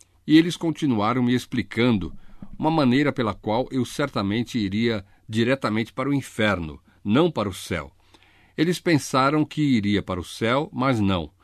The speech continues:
Eles têm um processo muito sofisticado de levá-lo aos níveis do céu. É disso que se trata essa religião. Todas as religiões prometem o céu. É essa a atração.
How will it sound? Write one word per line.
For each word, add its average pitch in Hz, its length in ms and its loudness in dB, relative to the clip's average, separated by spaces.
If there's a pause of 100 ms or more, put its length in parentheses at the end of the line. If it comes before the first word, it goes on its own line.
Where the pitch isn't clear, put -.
(260)
Eles 113 280 0
têm 139 360 4
um 127 80 4
processo 120 680 -2
muito 147 320 2
sofisticado 104 920 -6 (420)
de 104 140 0
levá-lo 107 720 0
aos 110 320 -2
níveis 110 540 2
do 85 140 -8
céu. 85 420 -6 (600)
É 139 100 0
disso 139 360 0
que - 80 -14
se 113 180 -2
trata 98 420 -4
essa 92 240 -6
religião. 87 680 -4 (580)
Todas 165 380 0
as 101 120 -4
religiões 92 840 -2 (260)
prometem 120 640 2
o 87 60 -4
céu. 78 440 -6 (520)
É 120 220 2
essa 127 340 0
a 90 100 -2
atração. 87 680 -8